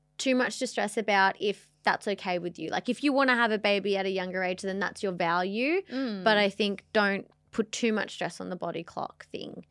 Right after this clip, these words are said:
Speaker 2: Yeah.
Speaker 1: But I do also understand her, like, "I don't wanna then be in my early thirties and then, you know,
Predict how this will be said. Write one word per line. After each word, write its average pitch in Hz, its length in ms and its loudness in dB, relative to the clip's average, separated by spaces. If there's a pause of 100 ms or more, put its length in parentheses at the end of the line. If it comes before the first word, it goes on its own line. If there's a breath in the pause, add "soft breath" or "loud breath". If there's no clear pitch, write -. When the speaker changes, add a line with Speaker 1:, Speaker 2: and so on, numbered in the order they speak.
(100)
Speaker 2:
Yeah. 214 400 -4 (400 soft breath)
Speaker 1:
But 226 140 10
I 226 100 12
do 220 280 6
also 220 240 6
understand 190 720 0
her, 185 220 2
like, 185 300 0
"I 180 100 4
don't 190 140 2
wanna 190 320 -2 (560)
then 185 480 -2
be 190 240 0
in 208 100 -2
my 196 200 0
early 196 240 2
thirties 208 880 -2 (200)
and 202 200 4
then, 185 420 -2 (180)
you 196 100 -4
know, 180 200 -2